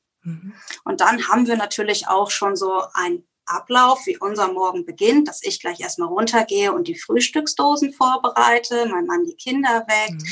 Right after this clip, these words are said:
Speaker 2: wir dann alle frühstücken und so geht's dann weiter. Aber ich starte mit diesem Gefühl,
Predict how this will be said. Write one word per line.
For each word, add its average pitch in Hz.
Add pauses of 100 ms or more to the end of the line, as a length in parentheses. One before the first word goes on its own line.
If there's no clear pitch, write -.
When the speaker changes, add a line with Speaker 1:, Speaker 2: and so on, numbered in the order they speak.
(360)
Speaker 2:
wir 185
dann 185
alle 175
frühstücken 226
und 190
so 190
geht's 185
dann 170
weiter. 202 (1080)
Aber 233 (120)
ich 233
starte 247
mit 233
diesem 240
Gefühl, 208